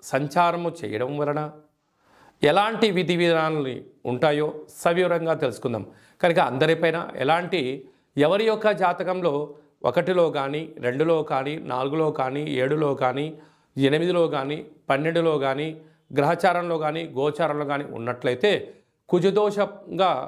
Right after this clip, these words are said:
పరిగణించడం జరుగుతుంది. కనుక ఎలాంటి వా-, వారికైనా ఎలాంటి ఇబ్బందులు కలిగించకూడదని కుజ భగవాన్ని వేడుకుందాం. సింహరాశి వారికి కుజ భగవానుడు కుంభరాశిలో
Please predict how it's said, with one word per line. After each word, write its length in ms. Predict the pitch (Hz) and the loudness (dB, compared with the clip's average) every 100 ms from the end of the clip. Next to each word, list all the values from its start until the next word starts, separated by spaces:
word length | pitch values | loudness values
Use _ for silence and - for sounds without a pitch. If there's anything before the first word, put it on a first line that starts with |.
| - - - | -12 -6 0
పరిగణించడం 500 | 165 165 165 165 156 | 0 0 -4 -4 -2
జరుగుతుంది. 420 | 131 120 120 101 - _ _ - | -4 -4 -6 -8 -12 _ _ 0
కనుక 220 | 190 202 226 - - | 0 4 2 0 -2
ఎలాంటి 560 | 156 180 202 202 202 | 0 2 0 -2 -2
వా-, 320 | 170 160 - - - | 0 0 -2 -8 -4
వారికైనా 580 | 151 147 143 143 143 175 - _ - | 0 0 0 -4 -4 -8 -14 _ -2
ఎలాంటి 420 | 127 151 185 190 | 2 2 0 -4
ఇబ్బందులు 520 | 180 147 127 156 156 | -6 -6 -4 -2 -2
కలిగించకూడదని 880 | 147 120 110 123 151 143 143 156 170 170 - _ _ - | -2 -2 -2 -4 -2 -2 -2 -4 -6 -10 -20 _ _ 0
కుజ 160 | 156 | 2
భగవాన్ని 600 | 175 156 143 143 160 202 - - - | 4 2 0 -4 -8 -12 -14 -18 -6
వేడుకుందాం. 680 | 113 110 110 107 117 131 120 - _ _ _ - _ _ _ _ _ _ _ _ _ _ _ _ _ _ - | -2 -2 -4 0 2 0 -2 -14 _ _ _ -20 _ _ _ _ _ _ _ _ _ _ _ _ _ _ -2
సింహరాశి 540 | 165 147 165 165 165 | 2 4 4 2 2
వారికి 360 | 156 151 147 160 - - _ _ _ _ _ _ | 2 2 -2 -8 -10 -20 _ _ _ _ _ _
కుజ 180 | 139 127 | 0 2
భగవానుడు 600 | 147 156 156 151 147 147 147 - - | 4 4 2 2 0 0 -2 -8 -4
కుంభరాశిలో 680 | 143 131 151 156 151 156 147 | -2 2 2 2 0 -2 -2